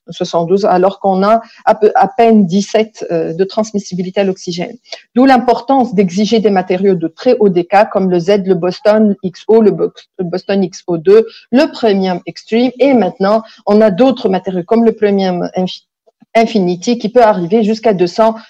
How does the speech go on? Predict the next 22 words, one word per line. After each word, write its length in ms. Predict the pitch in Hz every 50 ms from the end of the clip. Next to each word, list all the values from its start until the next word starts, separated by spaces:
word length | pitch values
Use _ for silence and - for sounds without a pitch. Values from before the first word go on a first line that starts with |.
| _ _
de 100 | 196 214
D 220 | 202 349 359 -
K. 80 | - - - - _ _ _ _ _ _ _ _ _ _ _ _ _ - - - - - - - - - - - 190 _
Alors, 440 | - 247 254 220 180 - 160 - - - - - - - - _ _ _ _ _ _ _ _ _
c'est 200 | - - 277 262
des 120 | 240 285
lentilles 560 | 294 285 285 277 269 277 - 294 294 320 359 - -
donc, 500 | 196 214 214 220 226 220 220 - - - -
euh, 240 | 214 202 202 196 190
qui 140 | 190 196 226
s-, 200 | 202 - - - - -
qui 200 | - 220 220 220
ont, 340 | 220 233 247 240 247 - - 208
euh, 260 | 202 196 190 190 190
des, 300 | 175 202 196 196 196 196
des, 320 | 175 190 190 190 185 180
des, 580 | 170 165 175 175 175 180 - - - - - - -
une 200 | 202 208 208 196
zone 380 | 170 220 247 254 254 254 247 - -
optique 440 | 202 202 - - - 240 240 240 -
assez 260 | 185 190 - 208 185
bombée. 640 | 165 196 214 214 214 196 214 226 269 370 - -